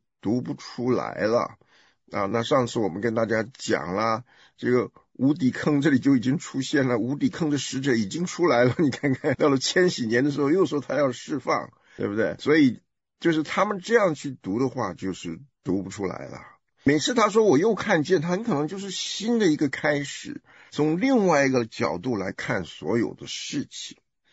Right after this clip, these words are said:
啊，这个我们没有办法去确定它，但是呢，并不表示我们不应该去读它。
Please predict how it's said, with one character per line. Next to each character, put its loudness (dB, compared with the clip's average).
啊， -16
这 -2
个 2
我 2
们 0
没 -2
有 0
办 -2
法 -4
去 -8
确 -2
定 -2
它， -8
但 2
是 -2
呢， 2
并 0
不 -6
表 -2
示 -4
我 -6
们 -4
不 -2
应 -2
该 2
去 -6
读 -2
它。 -8